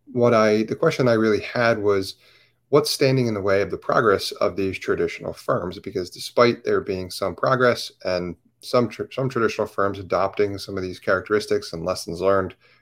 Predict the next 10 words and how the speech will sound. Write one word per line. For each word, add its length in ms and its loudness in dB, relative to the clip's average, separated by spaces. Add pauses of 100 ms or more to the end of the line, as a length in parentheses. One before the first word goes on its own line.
from 200 4
these 200 -2
progressive, 680 -2
more 140 -8
modern 400 -4
firms, 420 2 (440)
progress 360 6
still 380 2
is 200 -2
slow. 560 -2